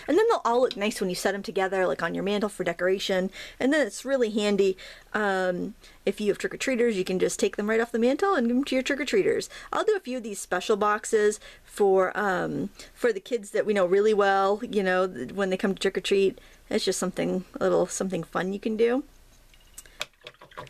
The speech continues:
Always clean your brush really well when you're done using your acrylic paints. Wash it with soap and water. I just rinse it between colors and then just wash it with soap and water when I'm done to make sure that I don't damage the bristles.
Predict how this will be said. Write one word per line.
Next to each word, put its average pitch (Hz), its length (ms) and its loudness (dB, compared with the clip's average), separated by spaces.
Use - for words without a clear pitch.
Always 330 300 -4
clean 349 180 -10
your 339 120 -10
brush 269 260 -4
really 285 220 2
well 233 420 2
when 233 140 2
you're 220 120 2
done 226 240 2
using 240 240 4
your 226 140 2
acrylic 240 300 2
paints. 247 340 0
Wash 220 220 0
it - 80 -2
with 202 100 -6
soap 240 180 0
and 220 120 0
water. 208 360 0
I - 80 0
just 254 200 -10
rinse 262 240 -4
it 247 40 -10
between 254 280 0
colors 247 480 2
and 208 180 -2
then 202 100 0
just 190 140 -4
wash 196 280 0
it - 40 -6
with 196 100 -6
soap - 200 0
and 196 120 -4
water - 340 -4
when - 140 -4
I'm 190 100 -2
done 180 260 -2
to 190 80 -8
make 190 140 -6
sure 190 220 0
that 175 120 -6
I 170 100 0
don't 214 460 -4
damage 185 340 -6
the - 60 -6
bristles. - 560 -10